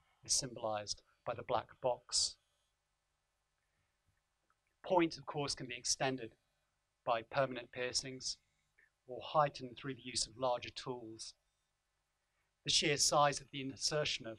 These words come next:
hooks for pulling or suspension into flight is a radical experience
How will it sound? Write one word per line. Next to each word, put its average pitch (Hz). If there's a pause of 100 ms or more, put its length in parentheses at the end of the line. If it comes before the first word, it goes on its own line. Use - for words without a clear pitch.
(120)
hooks -
for 120
pulling 131
or 120
suspension -
into 110
flight 127 (640)
is 143
a 143
radical 131
experience 120